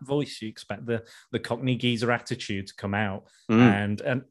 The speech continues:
Speaker 1: and, you know, invariably in whatever film it is, fantasy, action, drama, you're gonna get it.
Speaker 2: Mm, absolutely. Yeah. Uh, what I read was, uh, something I thought was really interesting,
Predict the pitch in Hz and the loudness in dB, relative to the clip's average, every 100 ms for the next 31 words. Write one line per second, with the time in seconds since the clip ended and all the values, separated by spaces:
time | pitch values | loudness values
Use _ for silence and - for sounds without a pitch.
0 | - 120 113 104 - 131 113 117 120 123 | -2 0 0 -4 -4 0 2 4 4 6
1 | 127 120 131 123 127 123 101 120 127 117 | 4 2 2 2 2 0 -2 -4 -2 -2
2 | - 120 123 127 131 156 - - - 123 | 2 2 2 0 -2 -2 -8 -6 -2 -2
3 | 131 131 139 135 127 131 - 139 131 - | -2 -2 0 2 2 -2 -6 -6 -6 -4
4 | 139 127 131 120 123 127 131 131 - - | 0 2 2 2 2 2 0 -2 -8 -20
5 | - - _ 110 120 147 175 175 226 220 | -20 -20 _ -2 2 4 4 4 4 4
6 | - _ - 170 139 - 180 - 147 120 | -2 _ 2 4 4 4 2 4 4 4
7 | 76 76 - - _ - 113 85 - _ | 2 -6 -10 -20 _ 4 6 4 -4 _
8 | _ _ _ _ _ - 110 170 160 151 | _ _ _ _ _ -8 2 6 8 8
9 | 143 127 117 131 139 - - - 120 131 | 6 4 0 2 -4 -4 -2 -2 0 -2
10 | 123 120 120 117 127 123 104 92 - - | 0 2 4 2 0 -2 -4 -6 -8 -10